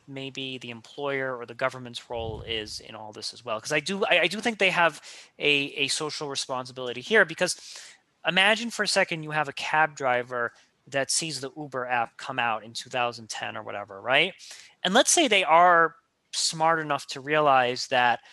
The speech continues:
"Oh, oh, oh, this is the beginning of the end." "But wait a minute, w-, what the heck else am I gonna do with myself?" Right? And I, I think that to develop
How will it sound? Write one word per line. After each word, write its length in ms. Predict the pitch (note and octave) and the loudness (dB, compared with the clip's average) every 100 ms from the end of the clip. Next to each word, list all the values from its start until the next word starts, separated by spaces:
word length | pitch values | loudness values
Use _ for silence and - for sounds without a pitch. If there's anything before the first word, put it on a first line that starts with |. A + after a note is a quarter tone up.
| _ _ | _ _
"Oh, 600 | F3 G3+ F#3 D3 A2+ A2+ - | 2 4 4 0 -8 -14 -4
oh, 600 | C#3+ D3+ D3 B2+ G#2 G2+ | 0 2 0 -4 -8 -12
oh, 300 | B2 B2+ B2 | -8 -6 -6
this 220 | A#2 C3 C3+ | -6 -6 -6
is 60 | |
the 80 | C3 | -8
beginning 380 | B2+ B2+ B2 A#2+ | -8 -6 -6 -8
of 140 | A2+ | -12
the 160 | A#2 A#2+ | -14 -4
end." 360 | D3 C#3+ C3 - - _ _ - | 0 0 -2 -12 -20 _ _ -14
"But 60 | |
wait 220 | C3+ G#3 C#4 | 0 2 4
a 60 | |
minute, 280 | F#3+ B2 A#2+ _ | 2 -2 -6 _
w-, 400 | D3 C#3 D3 D3+ E3 | -18 -18 -16 -16 -12
what 280 | D3+ F#3+ - | -2 0 0
the 60 | |
heck 320 | F#3 - F3 | -2 0 2
else 240 | F3+ F3+ - | 2 0 -2
am 100 | E3 | -6
I 100 | D3+ | -6
gonna 140 | D3 | -8
do 120 | C3 A3+ | -8 -6
with 180 | - | -6
myself?" 520 | G#2+ G2 - A2+ - - | -10 -12 -12 -12 -20 -12
Right? 280 | C3 D3+ F3 D#3 | 2 4 4 2
And 120 | D#3+ | 0
I, 140 | D#3+ | 2
I 100 | D#3+ F3 | 2 0
think 240 | A#3+ A#3+ | 0 4
that 220 | A3 G3 - - - - - _ _ | 6 6 0 -14 -14 -16 -20 _ _
to 360 | - G3 F#3 D#3 | -6 -4 -8 -8
develop 640 | D#3 C3+ F3+ G3+ G3 F3 | -10 2 6 8 8 6